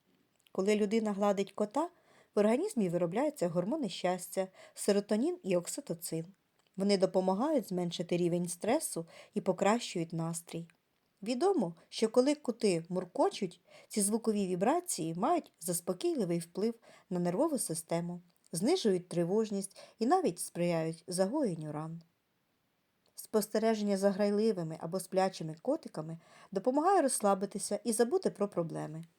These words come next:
Саме тому в інтернеті так багато відео з кумедними котами. Вчені довели, що власники котів мають нижчий ризик серцевих захворювань. Тому запрошую вас до клубу К Л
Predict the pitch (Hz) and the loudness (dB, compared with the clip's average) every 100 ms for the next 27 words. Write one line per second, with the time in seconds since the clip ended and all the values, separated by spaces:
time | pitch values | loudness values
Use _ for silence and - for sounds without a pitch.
0 | - - - - 320 330 320 269 196 165 | -20 -20 -14 2 4 4 2 0 0 -4
1 | 160 - 175 190 165 156 175 285 - 165 | -8 -10 -4 -4 -4 -4 -2 -4 -4 -12
2 | - 415 208 196 180 202 175 170 202 185 | -8 -8 -2 -2 0 -2 -4 -4 -6 -4
3 | 156 151 - 160 185 226 165 147 - 135 | -6 -8 -10 -4 -2 -2 -4 -6 -10 -10
4 | 139 147 156 - _ _ _ _ _ _ | -10 -10 -12 -18 _ _ _ _ _ _
5 | - 196 190 175 180 185 208 339 - - | 0 0 2 0 0 2 0 -2 -6 -20
6 | - - 226 233 233 240 247 240 254 - | -18 -2 4 4 4 -2 -2 0 0 2
7 | 392 214 175 175 247 370 - 165 214 247 | 0 2 0 0 -4 -6 -6 -2 -2 -2
8 | 247 _ - - 262 - 392 320 - 170 | -8 _ -20 -4 -4 0 0 0 -2 -4
9 | - 165 160 160 165 170 _ _ - - | -2 -2 0 -2 -8 -10 _ _ -20 0
10 | 269 381 440 - _ _ - 214 330 440 | 4 4 2 -4 _ _ 4 6 8 6
11 | 453 311 269 247 269 - - - 208 240 | 2 2 4 4 4 -2 -8 -8 0 2
12 | 262 285 262 254 - _ _ _ _ _ | 2 0 -2 -6 -10 _ _ _ _ _
13 | 320 349 359 _ _ _ _ _ _ 233 | 4 4 0 _ _ _ _ _ _ 2
14 | 233 240 | 4 4